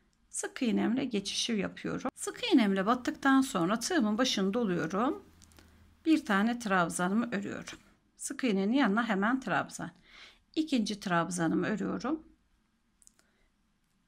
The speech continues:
Üçüncü, dördüncü, beşinci. Beş tane trabzanımı ördükten sonra bir zincir çekiyorum.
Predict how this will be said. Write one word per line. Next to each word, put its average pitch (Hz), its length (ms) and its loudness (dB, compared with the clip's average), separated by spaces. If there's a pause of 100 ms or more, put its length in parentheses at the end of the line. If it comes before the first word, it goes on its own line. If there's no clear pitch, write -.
(100)
Üçüncü, 220 680 -2 (1900)
dördüncü, 190 960 -2 (1700)
beşinci. 160 600 -4 (1300)
Beş 392 240 0
tane 202 340 2
trabzanımı 196 680 0
ördükten 208 600 0
sonra 208 480 -4
bir 302 160 6
zincir 214 440 0
çekiyorum. 196 680 -6